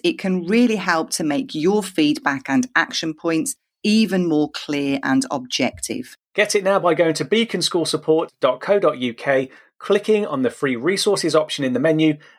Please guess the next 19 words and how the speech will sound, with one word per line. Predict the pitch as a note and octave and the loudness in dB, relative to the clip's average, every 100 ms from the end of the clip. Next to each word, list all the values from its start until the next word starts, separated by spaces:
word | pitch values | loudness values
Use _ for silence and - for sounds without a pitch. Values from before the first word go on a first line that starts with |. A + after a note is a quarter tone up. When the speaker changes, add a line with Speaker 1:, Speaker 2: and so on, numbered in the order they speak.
| - | -10
Speaker 2:
and | A#2+ | -4
you'll | A2+ | -4
find | - C3+ | -2 -2
the | A#2+ | -2
classroom | - G#3 G3+ F3+ E3+ - | -2 -2 -2 -2 -2 -2
management | B2+ B2 A#2 A#2+ A2+ | -4 -4 -4 -6 -6
score | - C3 | -4 -2
sheet | B2+ C3 C3 | -2 -6 -6
near | A#2 B2 A#2 | -4 0 0
the | - | 0
top | - A#2 - | -4 -6 -6
of | G#2+ | -2
our | A#2+ | -2
free | - D3+ | -2 -4
resources | D#3+ B3 A#3+ A#3 F3 C#3 | -2 0 2 2 0 -4
page. | C3 B2 D#3 | 0 -2 -2
It's | D3 | -6
completely | - D#3+ - B3 A#3+ F3+ D3+ | -4 -4 0 0 0 -6 -6
free. | - C#3+ C#3+ C#3 | -4 -2 -2 -4